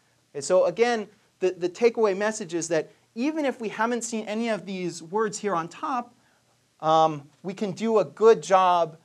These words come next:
at discriminative learning by using, um, all the, by, by using their projection onto this line and the similarity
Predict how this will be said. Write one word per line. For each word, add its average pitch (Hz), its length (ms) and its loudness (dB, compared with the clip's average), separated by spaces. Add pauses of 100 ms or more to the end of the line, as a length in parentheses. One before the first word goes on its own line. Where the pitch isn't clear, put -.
(500)
at 156 200 0
discriminative 165 760 -4
learning 226 580 -2 (240)
by 160 140 6
using, 156 760 -6
um, 131 400 -2 (360)
all 147 260 10
the, 131 400 -6 (1080)
by, 156 300 4 (420)
by 151 200 8
using 156 540 -4
their 135 280 6
projection 160 600 -2
onto 139 340 -6
this 131 180 -8
line 139 260 -2
and 123 160 -8
the 120 60 -10
similarity 135 880 -2